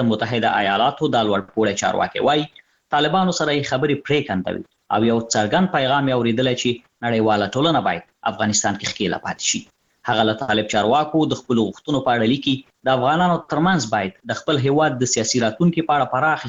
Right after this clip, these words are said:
سلا مشورې پیل شي، خپل سرې نیونې پای ته ورسیږي، بشري حقونه رعایت شي او نجونې او ښځې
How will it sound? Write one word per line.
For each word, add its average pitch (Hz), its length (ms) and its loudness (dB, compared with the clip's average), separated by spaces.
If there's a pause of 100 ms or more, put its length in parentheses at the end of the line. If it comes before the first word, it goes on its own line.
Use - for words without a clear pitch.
سلا 101 260 2
مشورې 95 420 -2
پیل 90 220 -2
شي، 95 120 -4 (400)
خپل 107 280 -2
سرې 123 240 4
نیونې 110 320 2
پای 135 200 0
ته 143 100 2
ورسیږي، 131 460 0 (420)
بشري 143 360 2
حقونه 127 360 0
رعایت 107 440 0
شي 135 120 0 (300)
او 131 120 -2
نجونې 165 300 2
او 123 120 0
ښځې 120 180 0